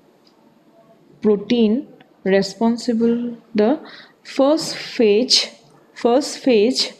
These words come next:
of the xenobiotic metabolism. Okay, there are different types of phases in diabe-, xenobiotic metabolism. Okay,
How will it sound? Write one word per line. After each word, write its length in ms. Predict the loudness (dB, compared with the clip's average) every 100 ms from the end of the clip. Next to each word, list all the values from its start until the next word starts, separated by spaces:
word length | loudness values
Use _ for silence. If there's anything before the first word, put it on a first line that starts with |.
| -6
of 200 | -6 -2
the 80 | -2
xenobiotic 1000 | 0 0 0 2 2 0 0 -4 -4 -2
metabolism. 720 | 0 0 0 -2 -4 -6 -10 -12 -20 -18 -18 -20 -20 -14 -6
Okay, 160 | 0 2
there 360 | 4 4 4
are 40 | 2
different 640 | 0 0 0 0 0 2
types 300 | 2 2 0
of 260 | 0 -2 -16 -20 _ _ _ _ -20 -20 -20 -20 _ _
phases 520 | 0 2 4 2 0
in 220 | 0 2
diabe-, 880 | 4 4 4 0 -2 -2 -2 -4 -16 -20 _ -20 -20 -20 -4
xenobiotic 680 | 0 2 2 4 2 2 2
metabolism. 800 | 2 2 2 2 0 0 0 -2 -6 _ _ -14
Okay, 360 | -2 -2 -2